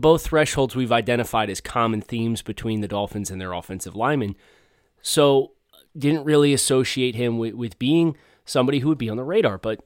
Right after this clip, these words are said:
I'm gonna be completely transparent. Liam Eichenberg was the thirty-fourth rated player on the Draft Network,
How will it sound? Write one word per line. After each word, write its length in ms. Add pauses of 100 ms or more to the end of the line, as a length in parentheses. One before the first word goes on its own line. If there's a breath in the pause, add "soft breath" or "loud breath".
(140)
I'm 100
gonna 120
be 100
completely 380
transparent. 480
Liam 160
Eichenberg 380
was 120
the 100
thirty-fourth 560
rated 220
player 260
on 200
the 60
Draft 300
Network, 500